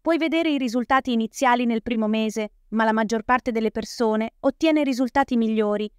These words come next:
dopo tre mesi di utilizzo di questo prodotto. Inoltre, è importante che tu sappia che Slim quattro Vit non ha effetti collaterali, perché è naturale.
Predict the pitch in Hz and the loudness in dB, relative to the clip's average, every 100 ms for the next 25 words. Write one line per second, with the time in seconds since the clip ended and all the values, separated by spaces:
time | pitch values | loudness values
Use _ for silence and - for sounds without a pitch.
0 | _ 220 262 269 269 285 269 277 254 220 | _ -4 0 0 0 0 2 0 0 -2
1 | 226 226 233 208 220 208 214 - 208 214 | -2 -2 -2 0 -2 -2 -4 -4 -4 -2
2 | 196 190 _ 208 202 _ _ _ - 277 | -2 -4 _ -4 -4 _ _ _ -2 0
3 | 277 226 214 233 - 254 254 269 - 311 | 2 0 -2 -4 -2 -2 0 -2 0 0
4 | 294 254 233 254 - 262 240 - 226 226 | 2 -2 -4 -6 -2 0 0 -2 -2 -4
5 | - 233 240 214 208 - 240 247 240 208 | -2 -2 0 0 -2 -2 -2 0 -2 -2
6 | 214 - 226 220 _ 240 254 254 233 - | -4 -2 -4 -6 _ 0 2 2 0 -2
7 | 226 220 233 226 208 208 214 202 196 196 | -6 -6 -4 -2 -2 -2 -2 -2 -2 -4
8 | - _ - 233 240 220 214 214 214 208 | -10 _ -8 -6 -2 0 0 -2 0 0
9 | 196 202 | 0 -6